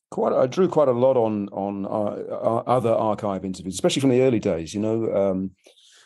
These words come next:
while they were still doing them, of course, you know, I mean, in later years, uh, they were not talking to the press anywhere near as much, but certainly through the sixties,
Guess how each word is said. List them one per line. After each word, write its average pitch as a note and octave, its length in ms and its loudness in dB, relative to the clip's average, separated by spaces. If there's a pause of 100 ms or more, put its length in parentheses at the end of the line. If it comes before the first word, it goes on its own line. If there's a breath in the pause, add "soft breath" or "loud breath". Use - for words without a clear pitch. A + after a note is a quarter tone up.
(460 soft breath)
while B2 280 4
they C3+ 60 4
were B2 60 4
still C#3+ 160 4
doing D3 280 4
them, G2 100 0
of F#2+ 80 -4
course, F#2+ 240 -6
you A2 80 0
know, G#2 80 2
I G2+ 40 2
mean, G#2 160 2
in G#2 140 0
later G#2 280 0
years, F2+ 200 -2
uh, G2 260 0
they G2+ 260 2
were F#2+ 180 2
not G#2 240 2
talking G#2 240 0
to F#2 80 -2
the F2+ 80 0
press F#2 240 -2
anywhere F#2+ 220 0
near F#2 180 0
as F2 100 -2
much, G#2 320 0
but G#2 140 -2
certainly B2 340 2
through G2+ 180 -2
the F#2 60 -8
sixties, F#2+ 600 -2